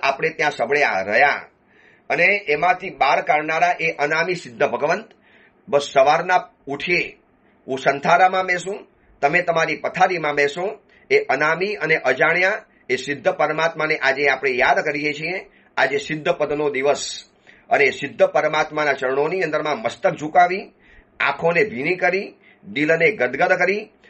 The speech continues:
અને સિદ્ધ પરમાત્માના ચરણોમાં વંદન કરીને કહેવાનું, "પ્રભુ, બસ આપનો એ ઉપકાર હું જિંદગીમાં ક્યારેય પણ નહીં ભૂલું. આપ મારા આદ્ય ઉપકારી છો, આપ મારા પરમ ઉપકારી છો, આપનો ઉપકાર આ ન વરસ્યો હોત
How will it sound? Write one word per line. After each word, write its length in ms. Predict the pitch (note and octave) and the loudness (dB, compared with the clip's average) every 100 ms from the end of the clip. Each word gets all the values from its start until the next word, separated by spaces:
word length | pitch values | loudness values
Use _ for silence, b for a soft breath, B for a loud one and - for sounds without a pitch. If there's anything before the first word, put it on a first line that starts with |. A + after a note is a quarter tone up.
| b | b
અને 220 | C3+ C3+ | 0 0
સિદ્ધ 300 | - C#3 F#3+ | 0 -2 2
પરમાત્માના 720 | F#3+ D#3 D#3 D#3 D#3 D3+ D3 | 2 2 0 -2 -2 -2 -2
ચરણોમાં 480 | C#3+ C#3 D3+ D3+ C3 | -2 -2 -2 0 -2
વંદન 320 | B2+ F3 G3+ | -2 -4 -2
કરીને 280 | D#3 D3 C#3+ | -2 0 2
કહેવાનું, 420 | C3 C3 C3 C3 | 2 2 0 -2
"પ્રભુ, 380 | B2+ C3 F#3 - - b b | -4 -4 -4 -8 -14 b b
બસ 240 | C3+ C#3+ - - | 0 0 -2 -2
આપનો 380 | C3 - E3 E3+ | -2 -2 -2 0
એ 100 | D3 | -2
ઉપકાર 480 | B2 - E3 F#3 | -8 0 4 4
હું 100 | E3 | 2
જિંદગીમાં 520 | B2+ C3 C#3 D#3 C#3+ C3 | -2 -8 -6 -4 -2 2
ક્યારેય 240 | B2+ C3+ | 2 2
પણ 180 | C#3 C#3+ | -2 -2
નહીં 160 | C3 | -2
ભૂલું. 360 | B2 D3+ G3 - b b B2+ | -2 -4 -6 -8 b b 0
આપ 200 | C#3+ C#3 | 0 0
મારા 240 | C3+ C3+ | 0 0
આદ્ય 420 | - A2+ A2 C#3 | 2 -2 -2 -2
ઉપકારી 460 | F#3 F3 F3+ F3+ F#3 | -2 0 2 2 2
છો, 300 | F#3+ G3+ - _ b b | -4 -4 -8 _ b b
આપ 200 | C#3 D3 | -2 -2
મારા 240 | D3+ D#3 C#3 | 0 0 2
પરમ 360 | - D#3+ F#3+ | 0 -2 -2
ઉપકારી 420 | F3+ - F#3 G3 F3+ | -4 2 2 2 -2
છો, 320 | G3 A#3 - b b - | -4 -4 -10 b b 0
આપનો 340 | - - F#3+ | 0 0 -4
ઉપકાર 380 | F3 D#3+ - E3 | -4 -2 2 4
આ 120 | D#3+ | 4
ન 120 | C3+ | 0
વરસ્યો 440 | D3 F#3 E3+ G3+ F#3 | -2 -2 -2 0 2
હોત 180 | F#3+ | 2